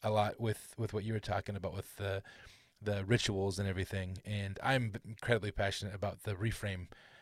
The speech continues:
idea. And so we talk about it pretty much every episode.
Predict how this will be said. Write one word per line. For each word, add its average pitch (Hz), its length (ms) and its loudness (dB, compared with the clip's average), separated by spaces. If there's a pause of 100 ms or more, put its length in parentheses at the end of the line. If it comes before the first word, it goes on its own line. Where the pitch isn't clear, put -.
(200)
idea. 107 540 6 (320)
And 98 80 -6
so 104 120 2
we 104 260 2 (300)
talk 107 200 8
about 92 180 6
it 92 80 -2
pretty 104 160 2
much 95 180 2
every 92 200 2
episode. 92 400 -4